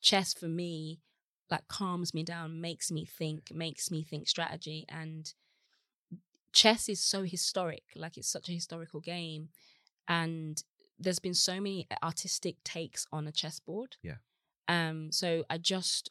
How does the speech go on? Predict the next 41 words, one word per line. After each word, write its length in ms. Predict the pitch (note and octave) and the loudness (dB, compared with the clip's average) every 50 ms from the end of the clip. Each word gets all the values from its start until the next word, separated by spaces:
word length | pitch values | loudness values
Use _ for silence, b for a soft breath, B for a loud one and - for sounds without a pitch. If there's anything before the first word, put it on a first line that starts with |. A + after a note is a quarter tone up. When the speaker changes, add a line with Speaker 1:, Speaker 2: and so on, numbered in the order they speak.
| - E3+ | -10 -4
Speaker 1:
bought 180 | - E3+ C#3+ | -2 0 0
a 40 | C#3+ | 2
chessboard 580 | - - G3+ G3 - - - E3+ D#3+ D#3+ D#3+ - | 2 2 2 2 -2 -4 -4 -2 -4 -4 -4 -4
that, 220 | D#3 D3+ C#3+ - _ _ _ _ _ - - | -6 -6 -6 -8 _ _ _ _ _ -12 -8
uh, 60 | D#3+ D3 | -6 -4
was 240 | E3 D#3+ D#3+ - - | -2 0 -2 -2 -2
all, 340 | - E3+ E3 E3 D#3+ D#3+ D#3 - | -2 -4 -2 -2 -4 -4 -6 -6
um, 340 | - D#3 D3+ D3+ D3 D3 - - _ _ _ - - - - | -6 -6 -4 -6 -6 -8 -10 -12 _ _ _ -14 -14 -10 -8
African 400 | - F3+ - - E3 - E3+ E3 | -8 -6 -6 -6 -4 -2 -2 0
village 340 | E3 E3+ E3+ D#3+ D#3+ D#3+ - - | 0 0 0 0 0 -2 -2 -4
leaders. 560 | D#3+ D#3+ - D3 D3 - - - - - - _ _ _ _ _ _ _ _ - | -4 -8 -6 -8 -8 -8 -8 -10 -10 -10 -12 _ _ _ _ _ _ _ _ -16
Speaker 2:
Wow. 100 | A#2+ A#2+ - - - - - _ _ - B B B B B B B B B | -16 -16 -14 -16 -16 -18 -18 _ _ -20 B B B B B B B B B
Speaker 1:
And 120 | E3+ F3 F3+ | 2 2 2
it's 120 | F3 - | 2 0
dope. 280 | - - C3+ C3+ A#2 - _ - | 0 -2 -2 -2 -2 -12 _ -10
Like, 200 | C3+ D3+ D3 - | -8 -6 -2 4
Speaker 2:
Yeah, 160 | G#2 G#2+ A2 G2+ | 6 8 8 10
Speaker 1:
it's 80 | F#2 | 12
Speaker 2:
that, 240 | G#2+ C3+ C#3+ - - | 12 12 12 12 12
Speaker 1:
so 60 | D3 D#3+ | 8 8
Speaker 2:
that, 220 | C3+ F#2+ F2+ F2 | 8 8 8 10
that 160 | - C3+ A#2 F#2+ | 8 8 8 8
is 140 | G2 F2+ | 4 0
dope. 180 | - - G2+ F2+ | 2 2 4 10
That 160 | F#2+ A2+ A2+ | 12 12 12
Speaker 1:
sick. 80 | - B2+ | 12 8
Speaker 2:
sounds 220 | A2 G2 F2+ F2 | 6 6 6 4
really 240 | F#2 G2+ G2+ F#2+ F2+ | 4 4 4 4 4
dope. 260 | D#2+ F2+ F2 D#2+ D#2 | 2 2 2 2 2
Yeah. 460 | - F2+ F2+ E2+ - F#3 E3+ E3+ E3 | 0 2 2 4 4 4 4 4 2
Speaker 1:
Um, 240 | E3 E3 D#3+ D#3 D3+ - _ _ - | 0 -2 -6 -6 -8 -10 _ _ 0
it's 240 | F3 E3+ - - - | 0 2 2 2 -2
really 400 | E3+ F#3 F#3 F#3+ F#3+ F#3 F3 E3 | -4 -4 0 2 4 4 4 4
dope, 320 | D#3 D#3+ D#3 - - - - - | 4 2 -2 -2 -2 -4 -4 -4
and 120 | - E3 E3 | -2 -2 0
it's, 140 | - - - | 0 0 -2
like, 160 | E3 D3+ - - - - | -2 -4 -6 -10 -10 -6
hand, 320 | - F#3 F3 F3 E3+ D#3 F3 - _ _ _ - | -4 -4 -2 -2 -4 -6 -8 -10 _ _ _ -8
hand 320 | - - F3+ E3+ E3 D#3 - | -6 -4 -2 -2 -2 -4 -6
carved. 560 | - - - D#3 D#3 D3+ D3 F3+ - - - - _ _ _ - | -8 -6 -4 -2 -2 -2 -4 -6 -8 -10 -12 -12 _ _ _ -10
Um, 500 | D#3 - - F2+ - - - - - - | -8 -8 -8 -8 -10 -14 -14 -14 -16 -16